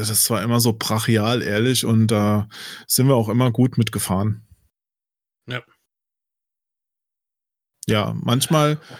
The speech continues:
Speaker 2: Oh Gott.
Speaker 1: damals hatten auch Publisher noch Angst <laughs> vor, vor sowas, also
Speaker 2: <laughs> Ja.
Speaker 1: ich glaub auch vor der P C Action, weil das ja auch durchaus die Kaufentscheidung,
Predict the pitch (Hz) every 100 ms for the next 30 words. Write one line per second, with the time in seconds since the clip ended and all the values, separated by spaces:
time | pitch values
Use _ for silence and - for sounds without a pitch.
0 | - - _ - - - - 127 151 160
1 | 143 147 175 143 156 - - 127 - 170
2 | 170 156 131 - 127 185 - - - 117
3 | - - - 131 113 110 104 107 143 -
4 | 117 113 104 - 226 - 190 - _ -
5 | 131 135 123 - 131 127 120 - 123 127
6 | 76 165 - 120 139 175 - - _ 131
7 | 117 107 104 117 147 - _ _ _ -
8 | 113 - 127 - 117 110 - 127 147 147
9 | 110 127 151 - 123 - 113 143 - 147
10 | - 123 139 143 143 147